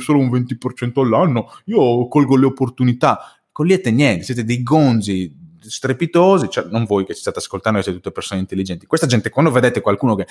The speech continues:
sponsorizza questo tipo di rendimenti qua per fare il gradasso, dovete insultarlo,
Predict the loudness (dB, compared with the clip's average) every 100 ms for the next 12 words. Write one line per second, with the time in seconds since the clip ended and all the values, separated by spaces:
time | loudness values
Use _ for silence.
0 | -12 -10 -6 0 2 2 2 4 2 0
1 | -2 -4 -10 -8 -4 -4 -4 -6 -4 -2
2 | -2 -4 -8 -2 -2 -2 -8 -2 0 0
3 | -6 -6 -4 -2 0 2 2 -2 -4 -8
4 | -4 -4 -6 -14 -2 2 4 2 2 0
5 | 0 -4 -4 -8 -6 -6